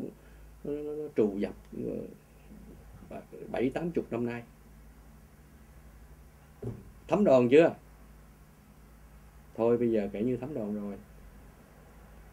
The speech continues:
Thì bây giờ hãy dùng quyền năng của thế giới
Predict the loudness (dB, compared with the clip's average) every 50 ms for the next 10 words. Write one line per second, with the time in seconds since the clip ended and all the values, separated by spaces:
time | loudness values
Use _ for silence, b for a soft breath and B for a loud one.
0 | -20 -18 -6 -4 0 2 4 4 4 4 4 4 4 2 0 0 0 0 2 2
1 | 2 4 2 0 -2 -4 -10 -16 -20 -20 -20 -20 -20 -20 -20 -20 -20 -20 -20 -20
2 | -20 -20 -20 -20 -20 -20 -20 -20 -20 -20 -20 -20 -18 -18 -18 -18 -20 -14 -4 0
3 | 2 2 2 2 2 2 2 0 0 -2 -6 -4 -2 -2 0 0 2 0 0 -2